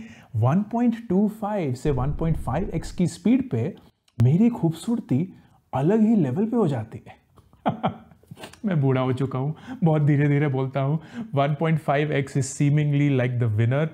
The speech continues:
उसको ट्राई करिए, देखते हैं, शायद कुछ अलग होगा। वापस आते हैं, तो फिक्स्ड डिपॉजिट work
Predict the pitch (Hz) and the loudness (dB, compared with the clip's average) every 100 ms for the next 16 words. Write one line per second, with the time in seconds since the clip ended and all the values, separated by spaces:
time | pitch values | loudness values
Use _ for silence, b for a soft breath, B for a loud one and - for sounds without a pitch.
0 | B B B B 135 120 131 120 120 117 | B B B B -8 -4 -2 -2 -2 0
1 | 113 123 170 - 226 240 - 247 156 185 | 0 0 -4 -8 -6 -6 -4 -4 -4 -6
2 | - 120 120 127 113 - 117 113 104 104 | -8 -4 -2 -4 -6 -4 0 0 -2 -6
3 | 113 - _ _ _ _ _ _ - 143 | -12 -20 _ _ _ _ _ _ -2 0
4 | 135 117 107 - - B B B B B | 2 0 -4 -14 -20 B B B B B
5 | B - 180 277 208 214 190 131 151 - | B -2 2 4 4 4 2 2 -2 -4
6 | - _ _ _ _ _ _ _ 117 147 | -20 _ _ _ _ _ _ _ 0 2
7 | 196 | 2